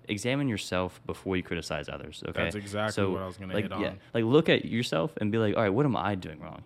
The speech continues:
Speaker 1: And even tell the other person that. Be like, "Hey, like, I messed this up. I'm sorry that I could have helped you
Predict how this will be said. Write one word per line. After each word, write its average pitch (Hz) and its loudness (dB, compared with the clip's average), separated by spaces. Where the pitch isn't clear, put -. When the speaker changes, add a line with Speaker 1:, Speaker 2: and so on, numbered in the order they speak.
Speaker 1:
And 117 2
even 151 6
tell 131 2
the 123 4
other 104 2
person - -8
that. 95 -10
Be 101 -4
like, 98 -2
"Hey, 110 -2
like, 87 -8
I 113 0
messed 95 -6
this - -8
up. 82 -6
I'm 92 -2
sorry 90 0
that 82 -6
I 90 0
could 95 -4
have 90 -4
helped 85 -6
you 82 -8